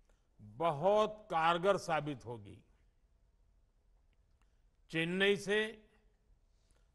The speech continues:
नागरकोइल रूट की वंदे भारत से भी छात्रों को, किसानों को और आईटी प्रोफेशनल्स को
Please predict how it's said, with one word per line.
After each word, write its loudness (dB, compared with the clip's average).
नागरकोइल 4
रूट 0
की -6
वंदे -4
भारत 0
से -6
भी -4
छात्रों -2
को, -2
किसानों -2
को -2
और 4
आईटी 2
प्रोफेशनल्स -2
को -10